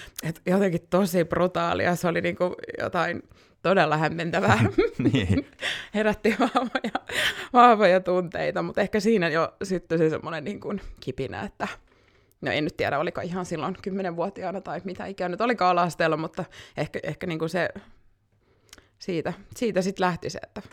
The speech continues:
Speaker 2: Niin.
Speaker 1: uskaltaisiko ite ja oiskohan musta ja voi että ja
Speaker 2: <laughs> Niin.
Speaker 1: <laughs> joskus sitten, mutta
Speaker 2: Mut tuliko siitä tavallaan nyt, nyt jos miettii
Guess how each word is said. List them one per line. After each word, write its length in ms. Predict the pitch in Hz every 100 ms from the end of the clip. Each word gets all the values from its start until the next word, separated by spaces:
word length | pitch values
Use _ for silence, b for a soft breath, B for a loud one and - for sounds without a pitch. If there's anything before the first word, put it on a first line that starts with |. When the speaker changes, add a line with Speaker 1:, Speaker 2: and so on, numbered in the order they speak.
| _ -
Speaker 2:
Niin. 260 | 95 80 214
Speaker 1:
uskaltaisiko 640 | - 277 180 135 - 143 -
ite 260 | 190 196
ja 100 | - -
oiskohan 440 | 214 - 151 151
musta 280 | 139 - -
ja 60 | 60 -
voi 220 | - 196
että 280 | 220 - -
ja 160 | 294 - 381 -
Speaker 2:
<laughs> 320 | 403 170 120
Niin. 140 | 151 110 110
Speaker 1:
<laughs> 60 | -
joskus 500 | 175 190 - 233 -
sitten, 360 | 185 - 196 202
mutta 280 | 208 - - B B B
Speaker 2:
Mut 140 | 107 -
tuliko 240 | 185 160
siitä 220 | - 85 -
tavallaan 400 | 95 90 90 90
nyt, 140 | 87
nyt 100 | 95 -
jos 120 | 104
miettii 540 | 110 92 - 92 87